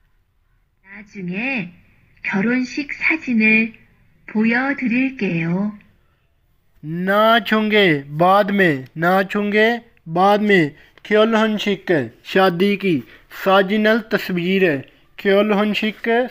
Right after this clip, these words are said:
Speaker 2: ساجنل، شادی کی تصویر۔ پھویو ترل کایو، دیکھ لینا، بعد میں شادی کی تصویر دیکھ لینا۔ اب دیکھیں کہ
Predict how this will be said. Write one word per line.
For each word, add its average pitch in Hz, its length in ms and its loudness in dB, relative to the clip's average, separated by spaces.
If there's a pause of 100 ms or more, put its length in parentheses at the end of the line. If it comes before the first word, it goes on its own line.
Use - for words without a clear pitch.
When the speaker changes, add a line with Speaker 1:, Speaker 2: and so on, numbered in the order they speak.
Speaker 2:
ساجنل، 196 580 2 (120)
شادی 180 420 0
کی 220 220 -4 (100)
تصویر۔ 185 760 0 (2000)
پھویو 220 500 6 (120)
ترل 220 280 4
کایو، 180 520 4 (100)
دیکھ 196 400 4
لینا، 175 480 2 (160)
بعد 175 240 4
میں 208 180 0
شادی 190 420 0
کی 208 120 -4
تصویر 196 480 -2 (400)
دیکھ 202 400 2
لینا۔ 175 400 0 (2750)
اب 165 240 -2
دیکھیں 190 400 2
کہ 208 120 2